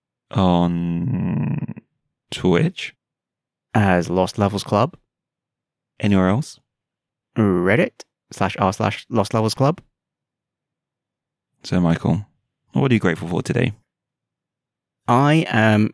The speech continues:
Speaker 2: grateful that Jeff Bezos, celebrating the launch of his rocket into space, has seen fit to put the rebuild of Evangelion movies on Amazon <laughs> Prime Video. So, in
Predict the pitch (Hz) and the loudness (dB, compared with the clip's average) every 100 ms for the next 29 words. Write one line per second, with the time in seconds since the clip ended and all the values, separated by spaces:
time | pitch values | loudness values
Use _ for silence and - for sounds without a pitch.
0 | - 110 107 - 98 98 - 101 104 - | -2 0 0 0 -2 -2 -2 2 2 0
1 | _ _ _ _ _ _ - - 117 - | _ _ _ _ _ _ -8 -2 -2 2
2 | 117 107 104 95 - - - - 113 113 | 0 2 0 0 -6 -8 -8 0 0 2
3 | 113 110 110 104 107 - 107 107 107 107 | 2 2 2 4 2 0 0 2 0 0
4 | 104 110 101 113 104 - 107 98 - - | 0 0 -2 -2 -4 -2 -2 -2 -6 -8
5 | 117 107 - 110 107 117 - - 113 - | -4 -2 0 -2 0 -4 -6 2 2 2
6 | - - - _ _ _ 127 110 135 139 | -8 -20 -20 _ _ _ 2 6 6 8
7 | 147 143 139 - 135 131 131 131 135 139 | 6 4 0 2 4 6 6 6 6 6
8 | 143 180 170 131 117 127 135 120 123 139 | 6 4 4 2 2 0 2 4 4 6
9 | 151 147 135 139 160 165 175 240 262 _ | 6 6 6 6 6 4 2 0 -2 _
10 | _ _ _ _ _ _ _ _ _ _ | _ _ _ _ _ _ _ _ _ _
11 | _ - 170 160 165 156 - _ _ _ | _ 0 4 6 6 2 -6 _ _ _
12 | _ _ _ _ _ 160 160 156 | _ _ _ _ _ 4 4 2